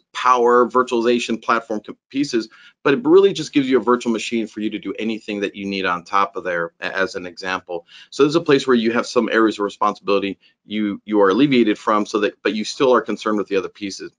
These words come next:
As you start to move up the stack, whether it's a platform as a, you know, as a, as a service part of it, or really SaaS, so from a s-, from a sof-, software as a service perspective, you don't really run any of it. You just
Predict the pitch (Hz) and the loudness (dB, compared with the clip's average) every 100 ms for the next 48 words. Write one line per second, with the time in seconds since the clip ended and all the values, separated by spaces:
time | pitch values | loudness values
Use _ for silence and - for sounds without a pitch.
0 | _ 101 104 - 147 151 147 123 117 - | _ -8 -8 -2 -2 0 0 0 0 2
1 | 113 117 104 - - 113 107 104 101 98 | 0 0 -6 -6 -2 -2 -2 0 0 0
2 | - - - 120 120 - 117 110 90 85 | -6 -14 -2 0 0 0 0 0 -2 -6
3 | - 104 92 90 92 - 90 87 - - | -6 -4 -2 -2 -6 -10 -10 -10 -12 0
4 | 147 147 139 - 139 135 127 127 - - | 2 2 -2 0 2 2 2 0 -2 -18
5 | - _ 107 120 151 123 - 123 113 107 | -20 _ 2 4 4 2 0 -2 0 -2
6 | 95 101 98 - - _ 104 98 95 117 | -4 -6 -8 -10 -14 _ -2 -2 -2 0
7 | 117 - - 120 120 101 95 127 123 - | 0 -2 -2 -2 0 -4 -2 -2 -2 -4
8 | 107 - 104 98 98 - - - _ - | -8 -4 -4 -2 -8 -8 -20 -20 _ -2
9 | 208 220 190 147 135 131 123 _ 147 156 | 4 4 4 4 4 2 0 _ 2 4
10 | 160 131 104 101 98 _ 120 123 127 | 4 4 2 0 -2 _ -4 -2 -4